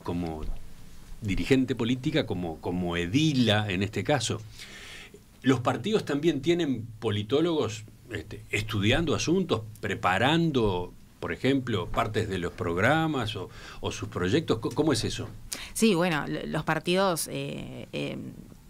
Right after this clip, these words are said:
Speaker 2: eh, cuentan, obviamente, sí, con, con equipos. Eh, dentro del Frente Amplio, por ejemplo,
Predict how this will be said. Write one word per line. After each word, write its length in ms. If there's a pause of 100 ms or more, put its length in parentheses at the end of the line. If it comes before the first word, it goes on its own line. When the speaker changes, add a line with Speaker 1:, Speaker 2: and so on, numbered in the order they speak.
(160)
Speaker 2:
eh, 300
cuentan, 400
obviamente, 600
sí, 200
con, 240
con 140
equipos. 760
Eh, 260
dentro 220
del 100
Frente 280
Amplio, 500
por 140
ejemplo, 680